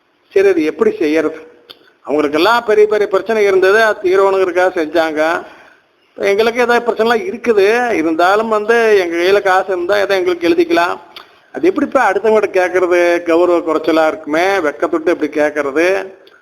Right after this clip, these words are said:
ஆ, பிச்சை எடுக்கிற மாதிரி ஆகுமே அப்படின்னு எல்லாம் நம்ம மனசுக்குள்ள பலதும் பலமா நினைக்கிறோம். அதை நம்ம உயர்ந்த குடியில பிறந்திருக்கிறோம், நிறைய படிச்சிருக்கிறோம்,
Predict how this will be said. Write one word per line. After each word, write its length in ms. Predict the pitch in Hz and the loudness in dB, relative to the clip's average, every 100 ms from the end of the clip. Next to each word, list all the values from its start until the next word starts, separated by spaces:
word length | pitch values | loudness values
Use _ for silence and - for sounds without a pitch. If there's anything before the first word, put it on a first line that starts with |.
| _ _ 127 | _ _ -6
ஆ, 220 | 165 180 - - _ _ | -4 -4 -10 -20 _ _
பிச்சை 280 | - 156 196 | -4 0 0
எடுக்கிற 280 | 175 156 160 | 0 -2 -2
மாதிரி 280 | 156 165 147 | 0 0 2
ஆகுமே 680 | 147 143 143 151 185 190 - 123 | 0 -2 -4 -2 -2 -4 -8 -8
அப்படின்னு 320 | 127 143 147 | -2 -2 0
எல்லாம் 640 | 143 160 196 202 190 175 156 | -2 0 2 2 2 0 -2
நம்ம 280 | 147 143 | -4 -2
மனசுக்குள்ள 380 | 160 165 151 185 | -2 -2 -2 -2
பலதும் 440 | 190 151 156 185 185 | -2 -2 0 -2 0
பலமா 360 | 151 143 156 | -2 -2 -4
நினைக்கிறோம். 580 | 165 147 147 160 - - _ _ _ _ _ _ _ _ - | -2 -4 -4 -4 -6 -16 _ _ _ _ _ _ _ _ -4
அதை 160 | 165 | -2
நம்ம 240 | 170 170 160 | 0 0 0
உயர்ந்த 340 | 156 180 180 | 0 0 0
குடியில 240 | 165 160 156 | -2 -2 -2
பிறந்திருக்கிறோம், 580 | 156 151 139 151 185 190 | -2 -2 -2 0 0 0
நிறைய 340 | 165 160 160 160 | 0 0 0 0
படிச்சிருக்கிறோம், 760 | 143 147 147 135 151 190 185 | -4 0 0 0 0 -2 -4